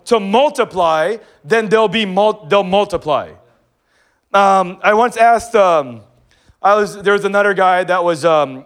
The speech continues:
he was kinda like a little mentor of mine too, in martial arts. So he was, um, how many of you know terrorists? Anyone know terrorists? All right, you know, personally, <laughs> no, I'm joking. Anyone know of terrorists, right? Okay, they got something in America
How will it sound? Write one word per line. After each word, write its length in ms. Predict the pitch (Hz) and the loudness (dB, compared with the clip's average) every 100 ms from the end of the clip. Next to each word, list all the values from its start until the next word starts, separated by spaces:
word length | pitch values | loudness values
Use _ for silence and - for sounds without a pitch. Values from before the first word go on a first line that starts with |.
| 131 | -6
he 80 | 185 | -4
was 120 | 180 | 0
kinda 160 | 196 | 0
like 120 | 180 170 | 0 0
a 40 | |
little 140 | 175 | -2
mentor 320 | 165 165 165 156 | -2 -4 -2 -2
of 80 | |
mine 200 | 156 151 | -2 -4
too, 300 | 131 151 110 - - - _ _ _ - | -4 -8 -8 -14 -20 -20 _ _ _ -12
in 80 | |
martial 300 | 151 156 156 | -4 -4 -2
arts. 340 | 143 101 - - - _ _ _ _ _ _ | -4 -6 -12 -20 -20 _ _ _ _ _ _
So 200 | - 220 | -4 -2
he 180 | 190 220 | 0 2
was, 280 | 226 214 165 | 2 2 2
um, 600 | 208 185 165 139 110 117 - | 4 4 2 -4 -14 -16 -4
how 100 | 208 | -2
many 140 | 226 | 0
of 80 | 214 | -2
you 80 | 214 | 0
know 160 | 208 | -2
terrorists? 680 | 190 202 190 147 104 - - _ _ _ _ _ _ _ | 0 2 2 0 -6 -14 -18 _ _ _ _ _ _ _
Anyone 220 | 160 180 | -8 -4
know 100 | 175 | -2
terrorists? 520 | 165 180 180 175 - - _ _ _ _ _ _ _ - | -2 0 0 -2 -8 -20 _ _ _ _ _ _ _ -6
All 100 | 147 | -4
right, 180 | 135 | -4
you 100 | 135 | -4
know, 140 | 190 180 | -2 -2
personally, 520 | - 202 185 147 110 | 0 -2 -2 -6 -8
<laughs> 20 | 117 | -8
no, 120 | 151 | -8
I'm 100 | 160 | -6
joking. 300 | 143 113 101 - - | -6 -8 -14 -20 -8
Anyone 300 | 202 226 233 | -2 0 0
know 340 | 208 247 247 240 | 2 2 2 0
of 100 | 180 | -2
terrorists, 580 | 214 220 185 131 - 135 | -2 -2 -4 -8 -12 -6
right? 260 | 160 180 - _ _ - | -6 -6 -10 _ _ -8
Okay, 400 | 202 202 220 147 139 | -4 2 2 0 -4
they 100 | 185 | 2
got 220 | 220 240 | 2 2
something 280 | 262 240 254 | 0 -2 0
in 80 | 254 | 0
America 600 | 247 208 202 208 240 | 2 2 2 2 0